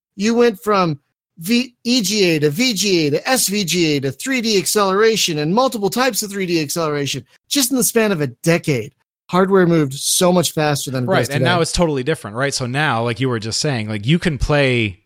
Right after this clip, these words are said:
Speaker 2: most modern games at good settings on, on a computer that is ten years old or almost ten years
Speaker 1: Mm-hmm.
Speaker 2: old. <laughs> You know, like
Speaker 1: Because we've, we've reached this level of graphics where it's like, you don't need the greatest,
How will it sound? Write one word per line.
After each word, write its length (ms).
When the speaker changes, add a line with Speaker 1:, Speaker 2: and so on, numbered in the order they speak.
Speaker 2:
most 680
modern 460
games 520
at 440
good 300
settings 520
on, 300
on 240
a 100
computer 440
that 140
is 100
ten 180
years 180
old 240
or 120
almost 280
ten 140
years 140
Speaker 1:
Mm-hmm. 120
Speaker 2:
old. 120
<laughs> 40
You 100
know, 160
like 220
Speaker 1:
Because 320
we've, 320
we've 240
reached 240
this 200
level 280
of 100
graphics 600
where 160
it's 140
like, 200
you 60
don't 160
need 180
the 80
greatest, 600